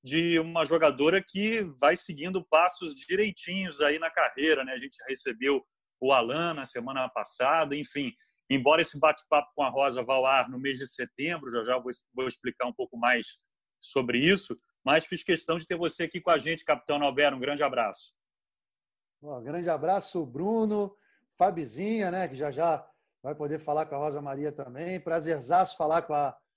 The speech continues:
Speaker 2: Rosa Maria, muito contente de ver esse desenvolvimento dela na carreira. Ah, a gente, você já tocou nesse, nesse assunto, né? Já abordou o assunto posições. Ela ficou entre oposta e ponteira durante um tempo aqui,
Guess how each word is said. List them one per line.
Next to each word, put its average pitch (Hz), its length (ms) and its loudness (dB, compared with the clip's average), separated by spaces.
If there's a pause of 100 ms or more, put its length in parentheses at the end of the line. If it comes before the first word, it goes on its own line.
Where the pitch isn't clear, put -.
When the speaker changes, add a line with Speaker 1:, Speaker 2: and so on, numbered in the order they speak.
(140)
Speaker 2:
Rosa 160 280 2
Maria, 160 420 0
muito 190 220 -4
contente 226 840 -2 (380)
de 143 140 -6
ver 175 240 4
esse 202 180 -2
desenvolvimento 180 920 -4
dela 180 320 2
na 175 120 -2
carreira. 175 720 -2 (480)
Ah, 147 380 2
a 139 40 0
gente, 156 260 -8
você 156 140 -6
já 170 220 2
tocou 170 300 -2
nesse, 151 480 -4 (340)
nesse 170 240 -2
assunto, 185 360 -4
né? 165 140 -4
Já 170 120 0
abordou 165 420 -2
o 180 40 2
assunto 170 380 -6
posições. 170 680 -4
Ela 170 300 0 (400)
ficou 190 380 4
entre 190 480 0
oposta 185 720 -4
e 180 80 -4
ponteira 190 720 2
durante 175 380 -2
um 160 60 -6
tempo 185 380 -4
aqui, 214 520 -2